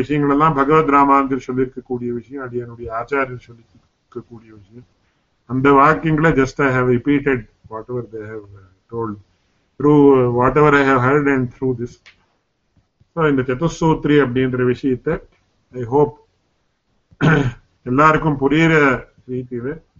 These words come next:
<clears throat> அடியேன் விஞ்ஞாபிச்சிருக்கேன்னு பாவிக்கிறேன். So அடுத்ததாக we will actually enter into the ஸ்ரீபாஷ்யம் only from the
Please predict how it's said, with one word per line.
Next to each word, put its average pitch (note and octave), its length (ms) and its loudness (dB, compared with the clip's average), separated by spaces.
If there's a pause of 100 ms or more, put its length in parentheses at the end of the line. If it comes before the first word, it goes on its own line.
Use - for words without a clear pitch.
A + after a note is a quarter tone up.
(1160)
<clears throat> C#3+ 280 0
அடியேன் C3 380 2
விஞ்ஞாபிச்சிருக்கேன்னு B2 800 -4 (100)
பாவிக்கிறேன். A#2 460 -10 (1500)
So C#3 60 -2 (120)
அடுத்ததாக C#3+ 480 2 (100)
we C3+ 120 0
will B2 200 0
actually C#3+ 420 -2 (480)
enter C#3 300 -6
into C3+ 220 -4
the B2+ 120 -6
ஸ்ரீபாஷ்யம் B2+ 600 -6 (100)
only A#2+ 220 -8 (100)
from A2 180 -20
the C#3 60 -10